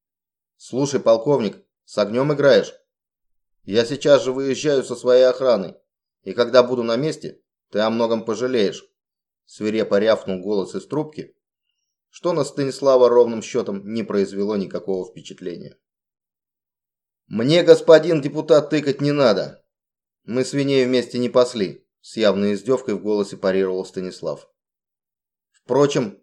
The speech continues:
я бы с таким не то что свиней пасти, на одном бы гектаре не сел по нужде. Это во-первых. А во-вторых, как говорит мой лучший друг, не пугай ежа голой жопой.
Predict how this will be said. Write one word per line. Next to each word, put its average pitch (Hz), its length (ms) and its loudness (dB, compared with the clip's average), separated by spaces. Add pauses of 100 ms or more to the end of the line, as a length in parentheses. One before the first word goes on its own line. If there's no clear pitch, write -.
я 127 240 2
бы 131 100 2
с 127 60 -4
таким 135 360 -2
не 135 100 -6
то 160 160 -2
что 120 140 -8
свиней 117 360 -4
пасти, 101 560 -4 (640)
на 113 260 4
одном 120 340 2
бы 127 80 2
гектаре 123 540 4
не 101 160 -2
сел 95 240 -2
по 95 140 -10
нужде. 87 500 -10 (360)
Это 98 240 -4
во-первых. 107 640 2 (920)
А 104 260 0
во-вторых, 131 580 0 (460)
как 107 200 -2
говорит 113 420 2
мой 117 140 -2
лучший 117 340 -8
друг, 131 300 -4 (520)
не 98 160 -6
пугай 123 380 2
ежа 120 320 2
голой 117 280 -2
жопой. 104 460 -6